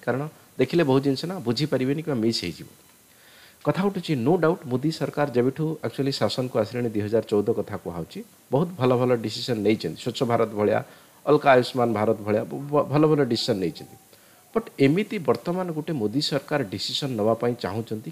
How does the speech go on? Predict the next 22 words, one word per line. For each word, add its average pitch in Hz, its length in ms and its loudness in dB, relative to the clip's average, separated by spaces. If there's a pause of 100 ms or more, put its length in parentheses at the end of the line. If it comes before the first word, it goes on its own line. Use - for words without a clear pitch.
କିମ୍ବା 143 240 -2
ଭାରତୀୟ 120 520 -2
ସମ୍ବିଧାନକୁ 143 920 0 (420)
ଚେଞ୍ଜ 165 280 2
କରିବା 139 240 4
ପାଇଁ 117 180 0
ଚାହୁଁଛନ୍ତି, 107 480 -8
ଯେଉଁଟାକି 127 520 -8 (240)
ଭାରତୀୟ 135 360 0
ସମ୍ବିଧାନ 123 460 0
ପ୍ରତି 151 300 -8
ଗୋଟେ - 420 -6
ବହୁତ 110 280 -2 (100)
ଖତରା 127 340 2
କିମ୍ବା - 400 -2
ବହୁତ 107 300 -2
ଡେଞ୍ଜର। 95 440 0 (360)
କ'ଣ 139 180 2
ପାଇଁ 151 180 2
ଏ - 20 2
କଥା 151 240 -4
କହୁଛି, 143 320 -2